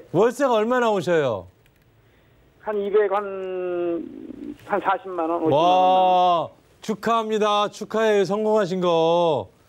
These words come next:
Speaker 2: 네, 네.
Speaker 1: 그리고 지금 특히 화성이
Speaker 2: 네.
Speaker 1: 다른 때하고 달라가지고 많이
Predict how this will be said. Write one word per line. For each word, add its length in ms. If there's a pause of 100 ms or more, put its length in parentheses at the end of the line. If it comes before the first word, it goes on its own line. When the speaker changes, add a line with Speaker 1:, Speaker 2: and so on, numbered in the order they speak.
(120)
Speaker 2:
네, 220
네. 180 (400)
Speaker 1:
그리고 240
지금 440
특히 280
화성이 1000 (340)
Speaker 2:
네. 240 (240)
Speaker 1:
다른 320
때하고 240
달라가지고 640
많이 840